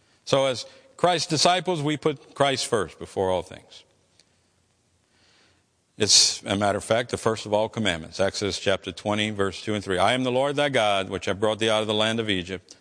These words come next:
out of the house of bondage. Thou shalt have no other gods before me."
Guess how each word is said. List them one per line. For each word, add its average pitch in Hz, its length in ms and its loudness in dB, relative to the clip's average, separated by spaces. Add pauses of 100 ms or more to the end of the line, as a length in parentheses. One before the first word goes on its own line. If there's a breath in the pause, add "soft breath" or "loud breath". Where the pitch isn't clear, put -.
out 95 80 2
of 95 60 0
the 92 80 2
house 98 240 0
of 98 80 -4
bondage. 85 300 -2
Thou 90 180 0
shalt 87 180 -8
have 87 140 -4
no 95 220 -4
other 107 140 -6
gods 92 540 -10 (560 soft breath)
before 85 340 -12
me." 73 100 -20